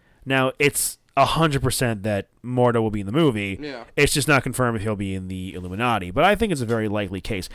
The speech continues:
Speaker 1: Next, let's go on to the other, one of the Doctor Strange you were talking about, Defender Strange.
Speaker 2: Defender, motherfucker.
Speaker 1: I think it's very likely that Defender Strange is in the Marvel Illuminati.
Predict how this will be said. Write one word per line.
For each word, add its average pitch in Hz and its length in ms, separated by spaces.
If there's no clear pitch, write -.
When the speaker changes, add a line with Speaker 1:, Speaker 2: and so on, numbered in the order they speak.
Speaker 1:
Next, 202 320
let's 202 180
go 180 300
on 156 260
to 208 540
the 175 180
other, 196 540
one 165 160
of 180 60
the 180 60
Doctor 180 240
Strange 208 360
you 156 60
were 143 60
talking 117 260
about, 98 280
Defender 185 520
Strange. 98 680
Speaker 2:
Defender, 151 460
motherfucker. 113 680
Speaker 1:
I 233 240
think 226 240
it's 170 140
very 135 260
likely 123 320
that 117 100
Defender 110 360
Strange 107 340
is 95 80
in 107 80
the 104 60
Marvel 98 320
Illuminati. 92 580